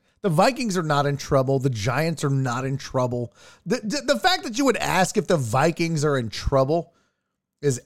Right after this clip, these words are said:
asinine to me. Have you been paying attention? Jesus. The Vikings might lose out and still make the damn playoffs. Playoffs? Look, let's just go real quick to the standings.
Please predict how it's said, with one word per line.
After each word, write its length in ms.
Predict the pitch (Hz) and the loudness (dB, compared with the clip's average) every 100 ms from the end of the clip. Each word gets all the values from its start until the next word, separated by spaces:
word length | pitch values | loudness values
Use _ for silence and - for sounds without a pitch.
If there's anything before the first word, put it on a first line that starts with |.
| - | -4
asinine 680 | 143 160 135 131 117 101 90 | 0 2 2 0 -2 -4 -6
to 80 | 85 | -10
me. 260 | 82 - _ _ - | -14 -18 _ _ -2
Have 140 | 170 | -2
you 100 | 208 | 0
been 380 | 165 107 170 202 | 2 2 2 0
paying 280 | 165 175 180 | -2 -2 -4
attention? 600 | 170 - 170 185 175 170 _ _ _ _ _ _ _ _ _ | -6 -6 -8 -8 -14 -16 _ _ _ _ _ _ _ _ _
Jesus. 580 | - 180 127 90 - - _ _ _ _ _ _ _ _ - | -4 -4 -4 -8 -16 -20 _ _ _ _ _ _ _ _ -2
The 140 | 202 | 2
Vikings 400 | 208 240 330 220 | 4 4 2 2
might 240 | 180 185 180 | 4 2 2
lose 280 | 180 214 208 | 2 4 4
out 220 | 226 196 | 2 2
and 140 | 147 | -2
still 420 | - - 285 349 | -2 -2 2 2
make 260 | 269 143 - | 4 2 0
the 80 | 127 | -2
damn 260 | 127 107 | -2 -2
playoffs. 720 | 98 - 98 76 - - - _ _ _ _ - | -4 -4 -4 -8 -16 -20 -20 _ _ _ _ -2
Playoffs? 680 | 466 494 131 110 160 - - _ _ | 2 4 2 2 0 -2 -12 _ _
Look, 220 | 170 156 - | -6 -6 -6
let's 200 | 131 - | -8 -6
just 120 | 185 | -4
go 80 | 135 | -4
real 160 | 110 | -4
quick 200 | - 110 | -4 -6
to 80 | - | -6
the 100 | 87 | -10
standings. 580 | - 90 80 - - | -10 -12 -14 -20 -20